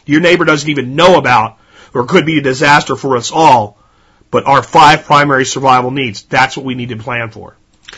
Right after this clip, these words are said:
The next one is that green energy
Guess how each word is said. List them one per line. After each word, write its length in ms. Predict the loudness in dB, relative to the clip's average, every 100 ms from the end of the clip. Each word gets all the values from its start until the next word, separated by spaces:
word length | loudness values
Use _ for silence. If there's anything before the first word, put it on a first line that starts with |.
| -6
The 80 | 2
next 260 | 2 2
one 160 | 2 2
is 140 | 2
that 260 | 2 0 -2 -10 _ -20 -20 -20 _ _
green 300 | -4 2 4
energy 640 | 6 6 4 2 -4 -6